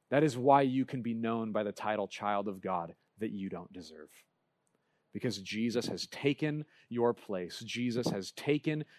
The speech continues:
your sin. Jesus has destroyed the works of the devil. And all that is left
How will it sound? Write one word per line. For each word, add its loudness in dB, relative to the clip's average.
your 2
sin. -4
Jesus -4
has -6
destroyed 4
the 6
works 2
of 2
the 2
devil. 0
And -6
all 12
that 8
is 6
left 2